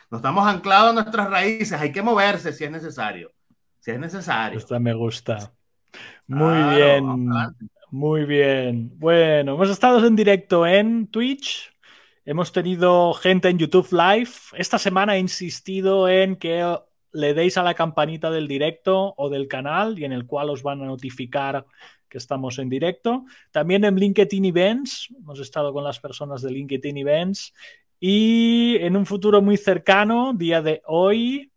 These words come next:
Speaker 2: vamos a estar en flamante diferido en las plataformas habituales de podcast, como Spotify, como Apple Podcast, Google Podcast y Amazon Music, solo en vers-, versión audio. Este podcast ya va a quedar permanente en YouTube,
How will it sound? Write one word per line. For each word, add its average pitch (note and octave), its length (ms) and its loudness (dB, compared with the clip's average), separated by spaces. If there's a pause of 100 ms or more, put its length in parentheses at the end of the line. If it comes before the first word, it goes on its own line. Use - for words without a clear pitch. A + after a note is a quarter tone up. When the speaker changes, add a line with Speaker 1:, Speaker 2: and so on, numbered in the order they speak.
(480)
Speaker 2:
vamos E3 460 0
a E3+ 80 -2
estar F3 480 2
en F3+ 180 0
flamante D#3 420 -2
diferido D#3 800 0
en D#3 260 2
las D3 120 -4
plataformas C#3+ 580 -6
habituales C3+ 460 -6
de B2+ 100 -6
podcast, D#3 560 -6
como G#2+ 500 -18
Spotify, D#3 1120 -2 (340)
como B2 300 -10
Apple C3 300 -8
Podcast, D3 600 -2
Google B2+ 280 -8
Podcast C3 420 -10
y C3 60 -8
Amazon B2+ 400 -10
Music, F3 360 -2
solo F#3 220 0
en F3 100 -2
vers-, - 360 -10 (100)
versión C#3 400 -8
audio. A#2+ 420 -4 (300)
Este F3 300 -6
podcast G3+ 500 0
ya F#3+ 100 2
va F#3 100 0
a F3+ 80 -6
quedar F3+ 480 0
permanente E3 720 -4
en E3+ 120 -8
YouTube, F#3 460 -2